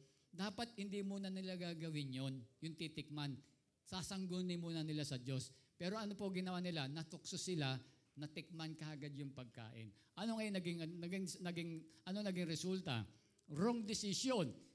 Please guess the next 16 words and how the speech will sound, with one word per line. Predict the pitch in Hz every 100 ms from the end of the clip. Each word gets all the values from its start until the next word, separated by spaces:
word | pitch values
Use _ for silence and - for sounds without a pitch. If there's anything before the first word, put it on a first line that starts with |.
| -
Kaya | 175 202
sabi | 202 220 208 220
rito, | 220 190
"Kaya't | - 190 202 269 339 - - - _ _ -
nakipagsang-, | 180 220 202 220 185 - 208 208 208 208
nakipagkasundo | 214 220 226 220 185 269 262 262 247 240
sa | - 269
kanila | 220 233 226
si | 247 214
Josue | 294 - 202 170 160 - - - -
at | 190 -
nangako | 214 220 226 220 220
na | 208 202
hindi | 202 202 180 208
sila | 202 208 196
papatayin." | 190 185 180 185 - 180 208 202